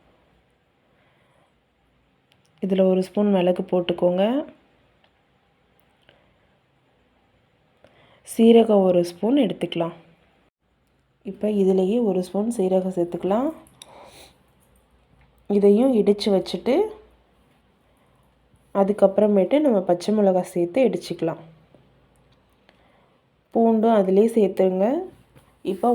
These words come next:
ஒண்ணா சேர்த்து நல்லா இடிச்சிட்டு, இந்த மாதிரி எடுத்து வச்சுக்கோங்க. இப்ப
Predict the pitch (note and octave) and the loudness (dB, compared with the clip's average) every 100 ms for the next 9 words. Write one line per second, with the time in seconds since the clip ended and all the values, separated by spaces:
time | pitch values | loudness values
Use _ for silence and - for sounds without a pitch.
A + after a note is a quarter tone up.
0 | G#3 G3 G#3+ G#3 G3 F#3 B3 C4+ G3+ F#3 | 2 2 0 0 -2 2 4 6 6 6
1 | G#3 A#3 F#3+ G3+ G3+ - C4 G#4+ - _ | 6 4 4 2 -2 -2 0 0 -6 _
2 | _ _ _ _ _ _ _ _ _ _ | _ _ _ _ _ _ _ _ _ _
3 | _ _ _ _ _ _ _ _ _ - | _ _ _ _ _ _ _ _ _ -2
4 | G3+ G3 F#3 F3+ G3 C4 G3+ F3 F#3 F3 | 2 2 2 0 0 2 2 0 -2 -4
5 | - - E3+ E3 E3 - _ _ _ _ | -6 -8 -6 -6 -12 -16 _ _ _ _
6 | _ _ _ _ _ _ _ _ _ _ | _ _ _ _ _ _ _ _ _ _
7 | _ _ _ _ _ _ _ _ _ _ | _ _ _ _ _ _ _ _ _ _
8 | _ _ _ - G3+ G3 A#3 | _ _ _ -10 -8 -2 0